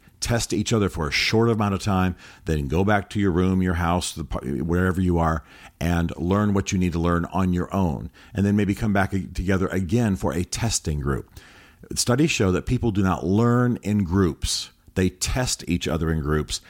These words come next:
They learn largely alone. So be careful about the deception of study groups. Many a kid, many a college student has failed a class, blown a class because they assumed the group could get them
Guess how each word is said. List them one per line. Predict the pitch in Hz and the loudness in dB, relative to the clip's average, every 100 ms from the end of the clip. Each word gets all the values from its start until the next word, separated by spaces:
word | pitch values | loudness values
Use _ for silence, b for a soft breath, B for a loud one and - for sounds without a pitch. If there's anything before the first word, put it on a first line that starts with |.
| B | B
They | - 90 | -2 2
learn | 90 90 117 92 76 76 76 - | 4 2 2 2 0 -2 -6 -10
largely | - 80 80 73 73 78 73 - - | -4 0 0 0 -2 -2 -2 -6 -2
alone. | 82 82 71 53 85 B B B - | 0 0 -2 -6 -12 B B B -4
So | 95 87 82 | 0 2 0
be | 73 107 156 | 0 2 2
careful | - 151 123 90 | 0 -2 0 0
about | 90 90 | 0 0
the | 87 | 0
deception | 87 87 - 117 - | -2 -2 -2 -2 -4
of | 82 | -6
study | - 104 76 | -2 -2 0
groups. | 73 - | -4 -2
Many | 90 92 117 139 | 2 2 4 2
a | 135 | -2
kid, | - 95 82 78 B B - | 0 0 0 -4 B B -2
many | 104 127 | 0 0
a | |
college | - 107 87 - | 0 0 0 0
student | 85 71 69 B B B | -2 -4 -6 B B B
has | - 85 85 - | -2 0 0 -2
failed | 90 110 120 | -2 0 2
a | 120 | 0
class, | - 104 101 - | 0 2 2 0
blown | 92 98 98 | 0 2 0
a | |
class | - 87 82 - | 0 0 0 -2
because | 90 95 80 | -4 -2 -2
they | 82 | -2
assumed | 82 - 113 110 92 | 0 0 2 2 0
the | 80 | -4
group | 71 110 131 | 2 2 2
could | - 107 | -2 -2
get | 87 104 - | 0 -2 0
them | 98 92 | 0 0